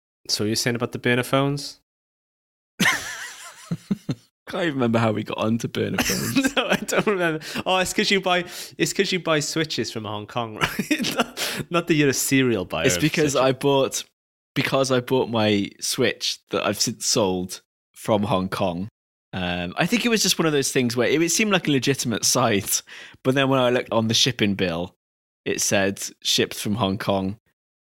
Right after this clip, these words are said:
Speaker 2: and there were a few telltale signs that it was not a <laughs> genuine U K Switch.
Speaker 1: Did you, did you mention it to the,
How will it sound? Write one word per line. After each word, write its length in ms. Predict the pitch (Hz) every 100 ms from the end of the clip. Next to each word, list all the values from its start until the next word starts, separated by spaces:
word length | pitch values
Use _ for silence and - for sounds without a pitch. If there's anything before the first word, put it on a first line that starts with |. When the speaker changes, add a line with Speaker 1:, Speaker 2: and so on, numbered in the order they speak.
| _
Speaker 2:
and 140 | 104 104
there 100 | 101
were 160 | 101
a 40 | 101
few 260 | - 104
telltale 520 | 101 110 101 - 101
signs 460 | 101 107 107 101 -
that 180 | - 73
it 60 |
was 200 | 98 117
not 200 | 143 123
a 40 | 165
<laughs> 120 | 151
genuine 520 | 185 143 127 165 165
U 180 | 131 135
K 340 | - 123 117 120
Switch. 760 | - 139 143 123 - - -
Speaker 1:
Did 160 | 151 147
you, 140 | 165
did 200 | - 165
you 80 | 196
mention 320 | 190 196 -
it 140 | 98 -
to 120 | 113
the, 440 | 117 107 104 -